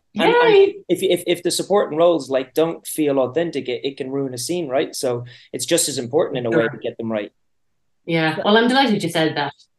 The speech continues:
Speaker 1: Uh, that, that was a kind of a pivotal scene, that landlord scene, because he doesn't say anything. And yet we had to get across that this is a serious man with a serious agenda, and he's, you know, he means business.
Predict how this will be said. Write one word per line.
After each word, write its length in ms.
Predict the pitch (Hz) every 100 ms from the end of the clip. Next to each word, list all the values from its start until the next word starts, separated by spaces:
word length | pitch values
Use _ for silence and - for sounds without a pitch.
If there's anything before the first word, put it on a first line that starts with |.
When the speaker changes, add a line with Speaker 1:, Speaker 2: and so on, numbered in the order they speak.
| -
Speaker 1:
Uh, 200 | 147 -
that, 180 | 180 175
that 100 | 214
was 120 | 226
a 20 | 208
kind 180 | 208
of 60 | 170
a 40 |
pivotal 360 | - 190 165 165
scene, 420 | 175 175 160 - _ _
that 160 | 160 165
landlord 400 | 165 165 156 151
scene, 240 | - 156
because 280 | 151 156 165
he 80 | 180
doesn't 280 | 208 208 175
say 320 | - 202 208
anything. 480 | 175 156 131 131 - _ - - _ -
And 180 | 165
yet 300 | 175 190 196
we 120 | 190 175
had 180 | 175
to 60 | 160
get 200 | 180 175
across 640 | 175 185 170 170 - - _ -
that 240 | 160 -
this 200 | 165 -
is 200 | - 143
a 40 | 143
serious 480 | - 170 156 151
man 460 | 165 160 156 151 151
with 160 | 156 156
a 40 |
serious 400 | - 170 160 151
agenda, 520 | 143 165 156 151 147 147
and 160 | 147 147
he's, 200 | 135 _ _ - 123 -
you 100 | 156
know, 220 | 151 147
he 160 | 151 151
means 280 | 151 156 135
business. 520 | 160 156 143 139